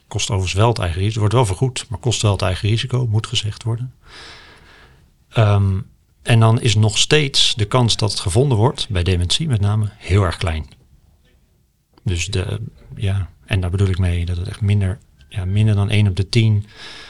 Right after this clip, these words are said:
gevallen, misschien zelfs één op de twintig bijvoorbeeld, met de ziekte van Alzheimer. Bij andere vormen van dementie is het iets hoger. Maar, eh, dat we iets vinden wat we, waar we belang aan hechten.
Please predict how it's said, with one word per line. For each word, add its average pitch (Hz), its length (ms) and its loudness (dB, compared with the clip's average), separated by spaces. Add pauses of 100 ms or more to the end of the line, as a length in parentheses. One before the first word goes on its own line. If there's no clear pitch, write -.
(720)
gevallen, 101 520 2
misschien 101 240 2
zelfs 95 180 0
één 110 160 4
op - 80 0
de 101 80 -4
twintig 101 360 2
bijvoorbeeld, 90 280 -4
met 90 100 -4
de 92 60 -2
ziekte 98 220 -2
van 90 80 -4
Alzheimer. 95 720 -2
Bij 92 120 0
andere 98 200 2
vormen 92 180 -2
van 92 100 -2
dementie 90 360 -4
is 85 60 -6
het - 80 -8
iets - 200 -6
hoger. 95 460 -6 (460)
Maar, - 420 -10 (560)
eh, 95 240 -4 (100)
dat 104 200 2
we 107 120 -2
iets 104 220 -2
vinden 87 540 0
wat 92 220 -2
we, 87 360 -4
waar 95 180 0
we 87 260 -4
belang 104 360 2
aan 85 120 -2
hechten. 82 420 -8